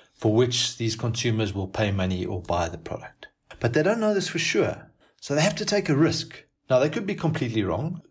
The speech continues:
and they could end up wasting time and resources,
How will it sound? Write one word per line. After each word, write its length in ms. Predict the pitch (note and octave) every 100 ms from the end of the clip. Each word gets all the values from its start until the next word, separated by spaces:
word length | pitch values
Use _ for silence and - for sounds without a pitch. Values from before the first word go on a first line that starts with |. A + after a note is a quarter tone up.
| - -
and 120 | B2
they 100 | A#2+
could 240 | A#2+ F3 E3+
end 260 | C#3 B2
up 300 | A2+ B2 - - _ -
wasting 640 | A#2+ A#2+ - B2 A#2+ A#2+
time 420 | - C3+ B2+ A#2+
and 140 | G#2 G2
resources, 600 | G2+ - A2+ - -